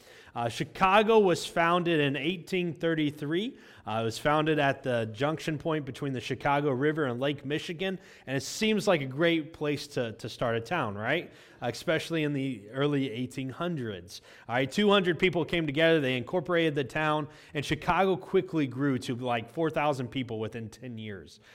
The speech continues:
All right, it was insane the amount of growth, and it, it became an important town because, uh, of all the canals that, that, uh, were a part of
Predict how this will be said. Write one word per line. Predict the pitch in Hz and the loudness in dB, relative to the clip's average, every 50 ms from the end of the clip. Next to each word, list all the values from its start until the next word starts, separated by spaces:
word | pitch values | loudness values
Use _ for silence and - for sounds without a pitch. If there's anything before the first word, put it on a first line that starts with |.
| - - | -16 -10
All | - 107 | -6 -4
right, | 110 117 | -2 -2
it | 123 127 | -2 0
was | 131 127 - | -2 -2 -2
insane | 135 127 113 - - - 139 131 135 131 127 123 110 - - - - - 117 | -4 -6 -6 -6 -4 -2 -2 0 0 -2 -2 -4 -6 -8 -12 -20 -16 -8 -4
the | 117 120 | -4 -2
amount | 117 120 123 120 120 117 | -2 0 2 2 2 2
of | 113 101 | 0 -2
growth, | 92 113 113 107 101 98 - 139 | -2 -2 -2 -2 -2 -4 -4 -4
and | 139 147 | -2 -2
it, | 151 143 135 147 | -2 -2 -2 -2
it | |
became | 143 170 - 202 202 196 | -4 -2 0 0 0 2
an | 190 175 | 2 0
important | 160 - - 202 196 180 160 143 | 0 0 -2 -2 -2 -2 -4 -4
town | - 170 170 170 160 151 | -2 0 0 2 0 0
because, | 139 131 - 143 139 135 131 120 - - - - - - - | -2 -2 -2 0 0 0 0 -2 -4 -10 -20 -20 -20 -14 -10
uh, | 113 113 113 | -8 -8 -6
of | 123 127 | -2 0
all | 143 143 143 | 2 2 2
the | 143 | 0
canals | 139 - 151 131 131 131 131 135 135 135 131 123 120 110 107 | -2 -4 -6 -4 -2 -2 0 2 2 2 2 2 2 0 -2
that, | 117 117 113 104 - - - 156 185 - 147 139 123 | -2 -4 -4 -4 -8 -14 -20 -20 -20 -18 -14 -10 -8
that, | 123 117 113 113 104 - | -6 -4 -4 -4 -6 -8
uh, | 120 117 110 107 104 104 | -8 -8 -6 -6 -6 -6
were | 110 120 123 117 120 117 - | -6 -4 -4 -4 -6 -6 -8
a | 113 | -10
part | - - - 147 143 139 131 | -8 -2 2 2 4 4 4
of | 123 117 107 - | 2 0 -2 -8